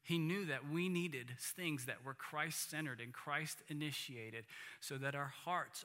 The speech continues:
our minds, and our souls would be fully engaged with Him in this process. So that's why we like to have little liturgical moments where we say things and you say things back, by the way, all of which are based out of Scripture,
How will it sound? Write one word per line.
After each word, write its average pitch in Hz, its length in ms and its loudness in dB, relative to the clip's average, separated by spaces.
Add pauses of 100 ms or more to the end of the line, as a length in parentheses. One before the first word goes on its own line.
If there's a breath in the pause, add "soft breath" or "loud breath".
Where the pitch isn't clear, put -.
our 143 160 0
minds, 147 480 2
and 147 160 -2
our 131 140 -2
souls 131 640 -4
would 131 180 -6
be 135 100 -4
fully 147 640 -4
engaged 131 680 -4 (340 loud breath)
with 151 360 0
Him 131 320 -2
in 123 180 -4
this 120 180 -4
process. - 760 -8 (640 loud breath)
So 156 140 -2
that's 180 280 6
why 185 140 6
we 156 100 0
like 156 220 2
to 151 80 0
have 147 240 -2
little 170 240 -2
liturgical 156 560 -2
moments 151 400 2
where 143 80 -4
we 139 100 -2
say 131 260 0
things 151 300 -2
and 135 100 -2
you 139 80 0
say 139 240 -4
things 139 280 -2
back, 131 340 0
by 127 160 4
the 151 100 -2
way, 143 260 -2
all 135 240 -4
of 147 60 -6
which 151 220 -4
are 143 60 -4
based 139 320 -4
out 151 160 -6
of 143 80 -6
Scripture, 131 500 -4